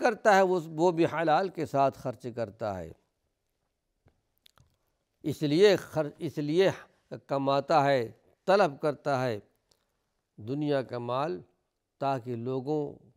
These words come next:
سے مانگنے سے بچ جاؤں، کسی سے مانگنا نہ پڑے۔ تو ظاہر ہے کہ اللہ کے پیارے پیغمبر نے ایک مرتبہ ارشاد فرمایا تھا، "الید العلیا خیر من الید السفلی"،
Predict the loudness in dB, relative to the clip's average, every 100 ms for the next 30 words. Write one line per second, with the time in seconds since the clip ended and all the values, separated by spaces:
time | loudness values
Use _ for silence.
0 | -20 -10 -8 -2 0 0 -2 -4 -4 -8
1 | -8 -8 -6 -8 -8 -10 -10 -10 -8 -4
2 | -2 -2 -6 -8 -10 -10 -12 -12 -18 _
3 | _ _ _ _ _ _ _ _ _ _
4 | _ _ _ _ -20 -8 -2 0 2 0
5 | -2 -2 -2 0 0 -2 -4 -6 0 0
6 | 0 -2 -4 -2 -4 -4 -4 -2 -4 -4
7 | -6 -6 -8 -8 -6 -8 -12 -8 -6 -6
8 | -8 -14 -10 -10 -10 -12 -16 -18 _ _
9 | _ _ _ _ _ _ _ _ _ _
10 | 4 6 8 8 6 4 0 0 0 2
11 | 8 10 8 6 -2 0 4 4 4 0
12 | 0 2 2 2 0 -2 -4 -8 -12 -14
13 | -12 -14